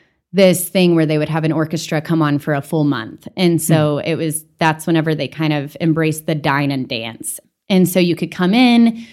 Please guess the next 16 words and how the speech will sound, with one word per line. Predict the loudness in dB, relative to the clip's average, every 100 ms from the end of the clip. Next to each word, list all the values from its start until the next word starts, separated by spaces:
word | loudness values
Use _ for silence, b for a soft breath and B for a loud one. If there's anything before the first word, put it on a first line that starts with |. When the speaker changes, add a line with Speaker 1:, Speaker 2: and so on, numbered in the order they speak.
| B -8
Speaker 1:
you | -4
could | 0
pay | 2 4
a |
little | 4 4
more, | 6 4 4
you | 4 2
could | 0 -4
have | -4 0
dinner, | 2 4 4 4 2 -4 B B
and | 0 2
then | 2
you |
could | 2 0
also | 2 0 0 -4 -2
dance. | -4 -6 -8 -14 -20